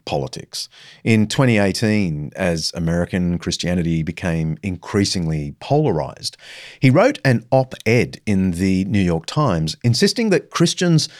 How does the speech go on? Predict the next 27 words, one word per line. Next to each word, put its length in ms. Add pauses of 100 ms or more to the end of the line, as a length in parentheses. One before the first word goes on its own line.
(140)
should 400
reject 680
the 260
tidy 680
alignment 720 (300)
with 360
either 320
the 120
Republicans 720 (120)
or 380
the 80
Democrats. 640 (560)
Listen 180
to 80
this 340
little 200
grab 440
from 180
the 100
article. 420 (320)
"Following 680
the 100
Bible 600
and 120
the 120
early 200
church, 420